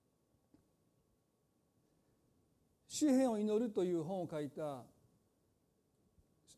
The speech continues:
世界的にも有名な旧約聖書の学者がですね、ブルッゲマンという方がね、まあ、この箇所を解-、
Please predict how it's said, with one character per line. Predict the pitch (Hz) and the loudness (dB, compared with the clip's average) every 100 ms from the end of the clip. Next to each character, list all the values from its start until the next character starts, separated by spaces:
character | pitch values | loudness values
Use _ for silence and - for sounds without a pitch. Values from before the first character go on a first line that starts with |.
| _ _ _ - | _ _ _ -6
世 | 226 | -2
界 | 208 214 | 6 6
的 | 202 202 | 6 2
に | 214 | 2
も | 185 | 2
有 | 190 | 2
名 | 190 185 | 0 -2
な | 180 165 143 147 | -2 -2 -2 -6
旧 | 202 | -2
約 | 185 175 185 175 | -2 -2 -2 -2
聖 | 160 190 165 | 0 -2 -2
書 | 165 | -4
の | 147 | -4
学 | 143 156 | -4 -6
者 | - 156 | -6 -6
が | 143 | -6
で | 120 | -10
す | - | -10
ね、 | 165 101 92 - _ _ _ _ _ _ _ _ _ _ | -10 -10 -12 -20 _ _ _ _ _ _ _ _ _ _
ブ | 196 | -2
ル | 202 | 0
ッ | 202 | 2
ゲ | 196 | 0
マ | 175 | 0
ン | 151 | -4
と | 156 | -6
い | |
う | |
方 | 147 143 | -8 -8
が | 135 | -8
ね、 | 131 170 - _ _ _ _ _ - | -10 -12 -16 _ _ _ _ _ -2
ま | 196 | -2
あ、 | |
こ | - | 4
の | 262 | 4
箇 | 247 262 | 4 2
所 | 254 226 | 6 6
を | 170 - - | 4 -4 -10
解-、 | 208 196 | -4 -4